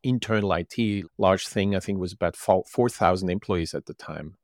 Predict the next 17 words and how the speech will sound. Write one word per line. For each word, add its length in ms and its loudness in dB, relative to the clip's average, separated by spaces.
only 220 -4
working 320 -2
in 40 -4
the 100 0
I 60 -2
T 160 -4
organization. 680 -2
And 160 6
then 140 8
basically 720 6
having 500 2
been 180 2
involved 680 6
with 120 -2
a 60 -4
variety 500 2
of 160 0